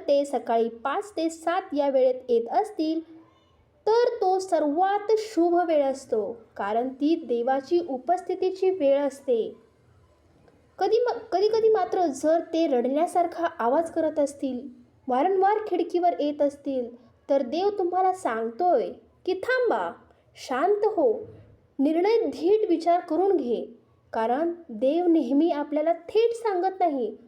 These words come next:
पण तो संकेत देत असतो आणि पक्षी हे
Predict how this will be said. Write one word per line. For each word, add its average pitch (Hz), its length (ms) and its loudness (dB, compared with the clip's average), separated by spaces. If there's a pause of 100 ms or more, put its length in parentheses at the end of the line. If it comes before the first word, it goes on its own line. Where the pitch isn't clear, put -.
(320)
पण 277 180 2
तो 294 320 0
संकेत 269 500 -4
देत 247 340 0
असतो 262 460 -6 (380)
आणि 285 220 0
पक्षी 269 480 -2
हे 302 360 0